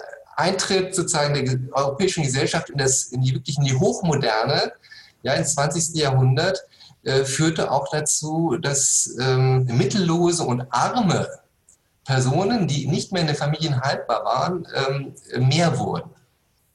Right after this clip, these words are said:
Und insofern wurden diese Anstalten zu sozialen Auffangbecken.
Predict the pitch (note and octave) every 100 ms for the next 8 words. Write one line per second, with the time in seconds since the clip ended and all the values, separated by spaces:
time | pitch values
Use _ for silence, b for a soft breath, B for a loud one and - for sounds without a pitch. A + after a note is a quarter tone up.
0 | _ _ - C#3 C#3+ C#3 F3+ F#3 F3 G3
1 | G#3+ F3 - D3+ G3+ G3+ F#3+ - D3+ -
2 | C3 E3 D#3+ D#3 D#3+ - B2 B2 B2+ C3+
3 | B2+ C3+ D3+ D#3+ D3+ C3+ - B2 E3 -
4 | C#3 A#2 - - -